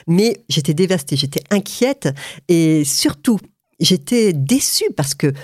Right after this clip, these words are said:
une fois qu'on m'avait opérée, on m'avait dit au début, euh, au moment de la biopsie, « Bon, c'est un petit cancer, donc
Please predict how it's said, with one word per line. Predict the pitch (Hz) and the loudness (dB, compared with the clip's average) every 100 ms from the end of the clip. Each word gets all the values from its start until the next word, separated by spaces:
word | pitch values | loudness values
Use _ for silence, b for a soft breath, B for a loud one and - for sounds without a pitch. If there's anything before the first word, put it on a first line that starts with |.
| B B | B B
une | 214 | -4
fois | 208 294 | -2 0
qu'on | 175 | 0
m'avait | 151 139 | 2 2
opérée, | 139 175 247 | 0 -2 0
on | 294 | 2
m'avait | 147 135 | 2 0
dit | 131 160 | 2 0
au | 127 | 0
début, | 131 123 185 349 _ b b 135 | 0 0 0 -2 _ b b -2
euh, | 143 | 2
au | 139 | 2
moment | 143 151 | 2 2
de | 135 | 0
la | |
biopsie, « | 131 135 139 - 240 254 B B | 0 0 0 0 -2 -2 B B
Bon, | 165 139 | 0 0
c'est | 165 | 0
un | 175 | -2
petit | 202 196 180 | -2 -2 -4
cancer, | 147 139 202 220 226 | -4 -2 0 0 0
donc | 170 | 0